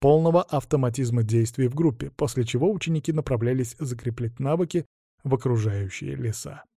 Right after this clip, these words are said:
Не забывал Сай про себя. Тренировки все против одного мало помогали собственному развитию. Но держали в тонусе и показывали всю ничтожность простых смертных перед по-настоящему сильными противниками.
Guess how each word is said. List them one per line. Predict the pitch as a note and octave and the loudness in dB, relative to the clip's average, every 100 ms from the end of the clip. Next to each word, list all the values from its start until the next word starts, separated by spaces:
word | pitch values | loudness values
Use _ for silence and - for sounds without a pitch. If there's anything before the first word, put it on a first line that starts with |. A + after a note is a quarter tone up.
| _ _ _ _ _ _ _ _ | _ _ _ _ _ _ _ _
Не | A#2 A#2 | 0 2
забывал | B2 C3+ D#3 G3+ | 4 8 8 8
Сай | - D#3+ D#3+ | 8 6 8
про | D#3+ | 4
себя. | D3 D3+ B2+ A#2+ A2+ - _ _ | 2 2 4 4 2 -4 _ _
Тренировки | - B2 C#3+ D3+ E3 - C#3 | -2 4 6 8 6 6 4
все | A#2 - C#3+ D3+ | 4 2 6 6
против | - C#3 C3 B2 C3+ | 6 4 4 2 0
одного | A#2+ B2 B2 D#3+ | 2 2 2 2
мало | D#3+ D3 D3 | 4 4 4
помогали | A#2 A#2+ A#2+ A#2+ A#2 | 2 0 0 0 0
собственному | - A#2 - B2 A#2 A#2 | -2 -8 -4 0 2 2
развитию. | A2+ A2 G#2+ - - C#3 _ _ _ _ _ _ | 2 0 -2 -4 -8 -10 _ _ _ _ _ _
Но | C3+ D3 | 2 8
держали | D3 C3 D3+ D3 | 8 10 8 8
в | - | 8
тонусе | D#3+ E3+ - | 6 6 4
и | D3+ | 2
показывали | C3 A#2 C#3+ C#3 C3 | 2 4 2 4 2
всю | A#2 C#3+ | 2 0
ничтожность | C3+ A#2 - C#3 D#3+ E3+ - | 0 0 0 2 2 0 -4
простых | - B2+ A#2 A#2+ | -2 -2 -2 -4
смертных | - C3 D3+ - D3 | -2 -2 -2 -2 -6
перед | - B2 A#2 - | -2 0 0 -2
по-настоящему | A#2 A#2 A#2+ B2 D#3 E3+ D#3+ | -2 0 2 0 0 -2 -2
сильными | - A#2 A#2 A2+ | -2 0 2 0
противниками. | - A2 A#2 G#2+ G2+ C#3 | 0 -2 -2 -4 -4 -8